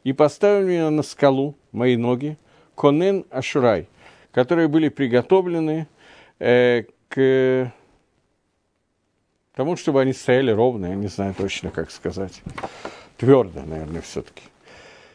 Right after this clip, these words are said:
Э, итак, я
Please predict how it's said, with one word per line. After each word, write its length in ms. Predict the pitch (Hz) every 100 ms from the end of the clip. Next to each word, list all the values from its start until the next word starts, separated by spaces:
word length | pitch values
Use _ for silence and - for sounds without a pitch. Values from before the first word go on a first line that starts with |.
| _
Э, 480 | - 131 143 135 127 -
итак, 460 | 156 - 175 - - - _ _ _ _ _
я 420 | 92 151 170 147